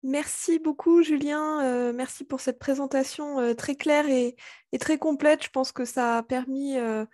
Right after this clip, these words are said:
à tout le monde de bien resituer, euh, voilà, les enjeux, euh, l'historique, euh, le, le, le contexte juridique. Donc, euh, voilà, merci, c'était, c'était vraiment, euh, nécessaire.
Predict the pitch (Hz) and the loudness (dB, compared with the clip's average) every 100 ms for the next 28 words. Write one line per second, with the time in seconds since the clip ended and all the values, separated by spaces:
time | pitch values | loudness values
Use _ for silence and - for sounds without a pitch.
0 | - - - - - 285 302 262 233 302 | -18 -10 -2 -2 0 0 0 0 0 2
1 | 302 285 254 269 285 - 285 - 269 277 | 4 2 2 0 -2 -6 -12 -4 0 2
2 | 277 233 220 214 214 208 247 262 269 262 | 2 2 0 -2 -2 0 0 0 -2 0
3 | 262 262 262 254 233 226 220 - 262 247 | 0 2 2 2 0 -4 -8 -10 -6 -2
4 | 262 262 - 233 220 214 247 240 233 254 | -2 -4 -4 -2 0 0 0 2 0 -2
5 | - _ - 302 320 294 285 262 269 269 | -6 _ -4 -2 -2 -4 -2 0 2 2
6 | 233 320 - - - - _ - 233 233 | 2 -2 -4 -18 -18 -18 _ -8 -8 0
7 | 247 226 214 214 - 233 240 - 277 277 | 2 2 0 -2 -4 -6 -6 -6 -6 -4
8 | 226 226 208 - - - - 254 - 233 | -2 -2 -2 -4 -16 -18 -6 -4 -2 0
9 | 262 277 302 285 240 233 311 - 285 - | 0 0 0 2 2 2 0 0 -4 -2
10 | 254 302 330 | 0 0 0